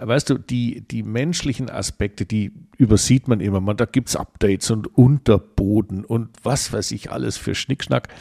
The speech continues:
Ja, ist natürlich klar, ist wichtig, und, äh,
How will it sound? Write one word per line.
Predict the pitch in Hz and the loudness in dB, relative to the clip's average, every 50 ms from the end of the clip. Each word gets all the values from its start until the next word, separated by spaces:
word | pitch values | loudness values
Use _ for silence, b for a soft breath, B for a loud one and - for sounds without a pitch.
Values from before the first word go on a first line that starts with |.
| B B B B B B B B B B - | B B B B B B B B B B -8
Ja, | 226 - 175 180 90 131 202 208 131 - - - - | -6 -2 -2 2 4 4 4 4 4 0 -4 -10 -8
ist | - - 120 - | -6 -4 0 2
natürlich | 123 104 - - 113 - | 2 2 4 2 2 2
klar, | - - - 214 - - | 2 2 2 2 2 0
ist | - 101 - - | 0 0 2 4
wichtig, | 117 185 - - - 180 170 165 - - | 4 2 2 2 0 0 0 0 -2 -4
und, | - 123 117 113 104 - - - | -4 -4 -4 -4 -6 -8 -8 -6
äh, | 98 95 - - - - - 110 | -6 -6 -6 -8 -10 -10 -10 -10